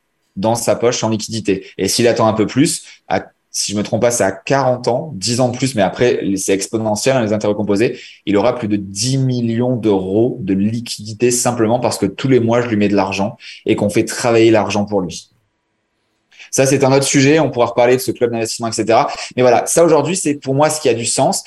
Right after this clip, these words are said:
Et donc là, pour parler de, bah, l'argent que je mets sur ce compte à Hugo, je ne l'enlève pas de notre loyer,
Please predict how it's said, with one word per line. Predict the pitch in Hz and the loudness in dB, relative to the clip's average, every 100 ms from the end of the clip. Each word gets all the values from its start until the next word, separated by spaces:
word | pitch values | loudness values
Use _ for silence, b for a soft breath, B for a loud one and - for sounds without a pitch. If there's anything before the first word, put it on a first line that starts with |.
| B | B
Et | 120 | -2
donc | 127 131 | 0 2
là, | 156 165 | 2 2
pour | 131 | 0
parler | 139 139 143 | 0 2 2
de, | 120 120 - - | 0 -2 -8 -4
bah, | 120 - | -4 0
l'argent | 123 139 139 165 | 0 0 0 0
que | 160 127 127 | 2 0 -2
je | 107 107 | -4 -4
mets | 120 135 160 165 | -2 -2 0 0
sur | 160 180 | -2 -4
ce | 123 | -4
compte | 120 127 - | -2 -4 -2
à | 104 | 0
Hugo, | 107 143 196 - - B B | 2 2 0 -4 -16 B B
je | 113 | 0
ne | 127 123 | 2 4
l'enlève | 127 127 127 120 | 2 2 0 0
pas | - 165 - - _ _ | 2 0 0 -10 _ _
de | 107 131 139 - - | -2 2 2 0 -6
notre | 117 113 - | -6 -4 0
loyer, | 113 117 123 175 202 | 2 4 4 2 0